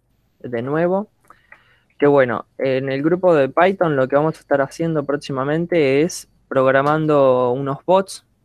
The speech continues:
para los canales de Telegram que tenemos en, en, en esos otros dos canales. Uno que es el grupo general de la carrera de informática de la uno,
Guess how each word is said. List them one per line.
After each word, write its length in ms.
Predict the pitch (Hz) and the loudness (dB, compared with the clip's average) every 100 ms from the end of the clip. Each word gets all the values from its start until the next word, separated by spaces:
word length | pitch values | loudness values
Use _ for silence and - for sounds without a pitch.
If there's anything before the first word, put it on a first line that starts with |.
| _ _ _ _ - | _ _ _ _ -4
para 260 | 127 120 | -2 0
los 180 | 123 127 | -2 -2
canales 400 | - 131 143 147 | -4 -2 -2 -2
de 100 | 135 | -4
Telegram 580 | 139 151 165 160 165 170 | 0 2 2 2 0 -4
que 120 | 139 | -6
tenemos 580 | 131 131 139 143 156 - | -6 -4 -4 -4 -4 -6
en, 300 | 127 127 120 | -10 -10 -12
en, 260 | - 120 - - | -12 -12 -14 -6
en 160 | 143 | -2
esos 300 | 156 151 147 | 0 0 -4
otros 280 | 139 143 143 | -4 -4 -4
dos 140 | 139 | -4
canales. 560 | - 135 123 113 - - | -4 -4 -4 -6 -10 -14
Uno 480 | - 85 143 143 135 | -16 -12 -8 -8 -6
que 100 | 135 | -6
es 140 | 139 139 | -6 -6
el 240 | 127 123 | -6 -4
grupo 300 | 135 139 139 | -4 -2 -6
general 600 | - 135 131 143 147 139 | -8 -6 0 2 2 0
de 360 | 123 123 123 - _ _ _ _ - | -4 -4 -8 -12 _ _ _ _ -2
la 180 | 127 123 | -2 0
carrera 540 | 123 139 143 135 127 | 0 0 2 2 0
de 80 | 127 | -4
informática 800 | 127 - 131 135 143 139 123 123 | -8 -10 -8 -6 -6 -6 -6 -4
de 120 | 120 | -2
la 120 | 135 | -2
uno, 420 | 160 170 165 196 | 0 -2 -4 -6